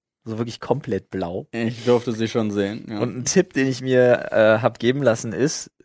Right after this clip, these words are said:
Speaker 1: <laughs> gestern Abend ausprobiert und dachte mir so, "What the fuck, Bruder, ist das scheiße?"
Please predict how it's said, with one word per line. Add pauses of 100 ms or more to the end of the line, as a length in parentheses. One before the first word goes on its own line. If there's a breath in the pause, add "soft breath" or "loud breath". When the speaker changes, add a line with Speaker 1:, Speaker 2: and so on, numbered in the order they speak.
Speaker 1:
<laughs>
gestern
Abend
ausprobiert
und
dachte
mir
so,
"What
the
fuck, (100)
Bruder,
ist
das
scheiße?"